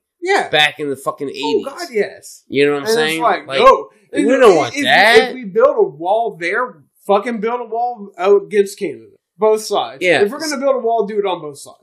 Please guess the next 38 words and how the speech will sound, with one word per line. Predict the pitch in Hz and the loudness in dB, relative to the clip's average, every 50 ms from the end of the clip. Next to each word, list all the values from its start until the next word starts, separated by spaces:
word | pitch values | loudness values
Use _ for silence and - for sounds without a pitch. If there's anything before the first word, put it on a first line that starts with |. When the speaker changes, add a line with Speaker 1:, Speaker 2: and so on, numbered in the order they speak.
| _ | _
Speaker 2:
Yeah, | - - 175 175 233 285 320 - - | -20 -8 2 6 8 8 8 6 4
exactly. | 139 143 147 165 214 240 294 320 - - - _ _ _ | 0 -6 -6 -4 -2 -2 -2 -4 -6 -10 -18 _ _ _
Yeah, | - 170 233 285 269 - - - - | -4 0 0 0 0 -2 -6 -10 -6
I | 135 165 | -4 -4
agree | 175 160 147 160 202 226 233 226 | -4 -4 0 2 4 4 4 2
there. | 220 240 214 156 - - - | 0 0 0 0 -2 -6 -6
I | 170 190 | -6 -6
agree | 180 180 190 202 214 214 | -6 -4 -2 0 2 2
there. | 214 202 156 - - _ _ _ _ _ | 2 2 0 -2 -4 _ _ _ _ _
And, | - 160 175 175 - | -2 -2 -2 0 0
and | 180 170 151 | -2 -2 -2
the | 143 143 | -4 -6
thing | - - 196 196 208 208 | -6 -4 -2 -2 0 0
is, | 214 208 190 165 143 - - - _ - | 0 2 0 0 0 -2 -8 -12 _ -4
like, | - 135 135 131 - _ _ _ _ _ _ | -2 -2 -2 -4 -8 _ _ _ _ _ _
the | - 127 139 | -10 -8 -4
reason | 143 170 208 220 220 196 - 190 180 165 147 135 120 - | 2 2 4 4 2 0 -4 -4 -4 -4 -4 -4 -6 -6
they | - 156 160 156 147 | -2 0 0 0 0
want | 151 175 180 180 - | -2 -2 -2 0 -2
the | 139 | -2
wall | 123 131 151 165 165 151 143 | 0 0 0 2 2 2 2
is | 131 - - | 0 -2 -4
so | - 139 131 123 113 - _ _ _ - | -4 -2 -2 -4 -4 -8 _ _ _ -12
illegals | 127 135 147 151 160 151 143 143 139 135 123 117 | -6 -4 -2 -2 -2 -2 -2 -2 -2 -2 -2 -4
don't | 135 131 120 - | -6 -10 -10 -10
come | 147 143 139 | -10 -8 -8
over | 135 131 123 120 | -8 -8 -8 -10
here | 120 117 123 131 131 131 131 127 | -10 -8 -8 -6 -6 -6 -6 -8
and | 123 117 113 110 | -8 -10 -10 -10
have | 120 120 117 101 101 | -10 -10 -10 -12 -10
gangs. | 95 127 131 131 131 123 - - _ _ _ _ - | -8 -6 -4 -4 -6 -8 -10 -16 _ _ _ _ -10
Speaker 1:
That's | - 190 | 0 4
Speaker 2:
Pro-, | 202 220 247 269 247 - 165 151 | 6 8 8 8 6 4 2 -4
Speaker 1:
fine. | 147 170 | -2 2
Speaker 2:
well, | 180 180 180 170 165 156 | 4 6 6 6 6 4
guess | 131 120 120 165 190 202 196 - | 0 -2 0 2 2 4 2 4
what, | 190 214 226 202 - - - _ | 4 4 6 6 4 0 -6 _
people? | - 151 143 120 139 143 139 _ | -8 -6 -6 -6 -6 -8 -10 _